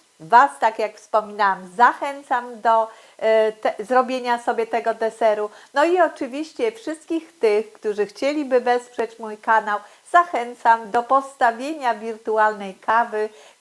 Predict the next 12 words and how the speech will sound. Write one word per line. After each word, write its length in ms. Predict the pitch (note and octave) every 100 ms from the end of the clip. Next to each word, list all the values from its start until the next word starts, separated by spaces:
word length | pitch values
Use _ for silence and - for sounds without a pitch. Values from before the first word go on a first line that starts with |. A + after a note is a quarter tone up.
| -
e, 360 | A3 A3 G#3
w 160 | G#3 -
kwocie 500 | - B3 A#3+ A#3+ F3+
pięć, 460 | - C4+ D4 C#4+
dziesięć, 560 | G3 E3+ A#3+ C4+ B3 G#3+
piętnaście 680 | - G3 - A3 A3+ - G3
złotych. 520 | G3 A3 A3+ A3+ A3 - - -
To 160 | E4+
już 160 | B3 A#3
zależy 580 | G#3 A3 G#3+ G#3+ G3+ -
od 260 | G3 F#3
Was. 260 | E3 F3